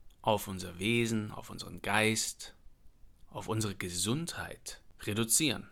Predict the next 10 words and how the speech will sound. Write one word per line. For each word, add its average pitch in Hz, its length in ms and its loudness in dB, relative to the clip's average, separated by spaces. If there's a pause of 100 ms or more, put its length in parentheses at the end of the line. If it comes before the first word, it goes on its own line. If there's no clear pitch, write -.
(120)
Ziel 196 540 6
des - 460 0
Digital 110 440 2
Detox - 800 -2
ist 135 320 2
es, - 400 0 (400)
den 85 220 -10
Geist 104 480 0
zu - 80 -2
entspannen - 680 -4